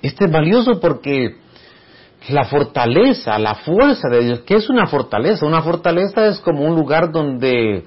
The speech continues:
donde nadie podía penetrar, era inviolable, no era vulnerable, estaba totalmente protegida. La, las fortalezas en la antigüedad, eso es el, era el propósito, de que ellos se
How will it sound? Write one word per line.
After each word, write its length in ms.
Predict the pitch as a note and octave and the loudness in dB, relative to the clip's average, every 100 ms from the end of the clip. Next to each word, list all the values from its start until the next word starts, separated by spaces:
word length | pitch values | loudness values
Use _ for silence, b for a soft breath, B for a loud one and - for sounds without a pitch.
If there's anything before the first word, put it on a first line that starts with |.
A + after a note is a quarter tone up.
| _ | _
donde 380 | - G#2 C#3+ B2 | -10 -4 -2 -2
nadie 500 | A2+ C3 C3+ A#2+ F2+ - - - - | -2 -2 0 -2 -4 -12 -20 -12 -2
podía 420 | A2+ B2+ C3+ B2 | -2 2 0 0
penetrar, 800 | A2+ G#2 F#2 - B2 D3 D3 A#2+ B B B - | -2 -2 -4 -2 0 0 -2 -6 B B B -4
era 920 | B2 C#3 C#3 B2+ A2+ G#2+ G2+ F#2+ E2+ - - | -2 0 0 0 -2 -2 -4 -6 -10 -14 -4
inviolable, 1080 | C3 B2 A#2+ G#2+ G#2+ C3+ C#3 C3+ C3 A#2+ G#2+ B B B | -2 0 0 0 0 -2 -2 -2 -2 -2 -6 B B B
no 200 | G#2+ C3 | -4 -2
era 180 | D3 C#3 | 2 0
vulnerable, 1040 | A#2 A#2 G#2+ G#2 G#2 C3 D3 C#3 C3+ B2 - - | 0 0 0 0 0 0 -2 -2 -2 -4 -6 -4
estaba 480 | C3 A#2+ C#3 C#3 | -4 -2 0 0
totalmente 540 | B2 B2+ C3 C#3 C3 A2+ | -2 -4 -4 -4 -4 -4
protegida. 880 | - A#2 G#2 F#2 - D3 D#3+ D#3+ D3 A#2 B B B B | -4 -4 -4 -8 -6 -2 0 0 0 -8 B B B B
La, 380 | A2 A#2+ B2 A2+ - - | -6 -4 -4 -8 -12 -10
las 220 | A#2 A#2+ - | -4 -2 0
fortalezas 640 | C3+ - A#2 D3 E3 E3 | -2 0 0 0 0 0
en 120 | D#3 | 0
la 60 | C#3 | -2
antigüedad, 680 | B2+ B2+ G#2+ A#2 E3+ D3+ - _ _ | -4 -4 -2 0 -2 -4 -14 _ _
eso 340 | C#3 E3 F3 G3 | -2 -2 -2 -4
es 80 | E3 | 0
el, 120 | D3 | 2
era 320 | C3 C#3+ E3+ | 2 2 0
el 120 | E3+ | 0
propósito, 720 | C3 B2 - C4 B3 G#2+ A#2 G#2+ | 0 0 2 0 0 -4 -2 0
de 160 | A#2 | 0
que 100 | - | 2
ellos 120 | E3+ | 2
se 80 | E3 | 2